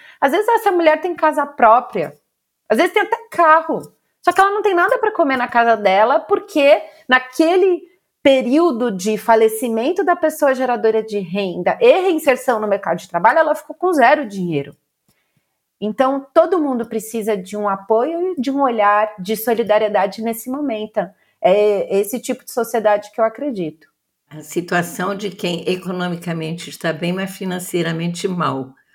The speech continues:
Speaker 2: no período, né? Porque você pode ter casa, pode ter carro e não ter dinheiro pra comer. Exatamente isso, né? Agora,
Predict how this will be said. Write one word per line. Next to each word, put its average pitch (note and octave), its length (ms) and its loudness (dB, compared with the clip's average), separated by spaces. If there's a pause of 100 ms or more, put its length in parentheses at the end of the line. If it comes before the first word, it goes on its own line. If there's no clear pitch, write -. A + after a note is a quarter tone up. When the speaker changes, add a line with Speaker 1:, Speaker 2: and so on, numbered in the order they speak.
(300)
Speaker 2:
no D#3 140 -8
período, C#3+ 560 -4
né? D3 140 -4
Porque - 120 -16
você - 140 -2
pode E3 320 -4
ter D3+ 100 -4
casa, E3+ 400 -4
pode D3+ 280 -8
ter C#3 120 -10
carro F#3 600 -4 (440)
e F#3 120 -2
não F3+ 260 -4
ter F3 380 2
dinheiro F3 420 -2
pra E3 120 -4
comer. G3 420 -8 (440)
Exatamente D#3 1040 -10 (580)
isso, D3+ 480 -8
né? E3 320 -6 (840)
Agora, F3+ 1120 -2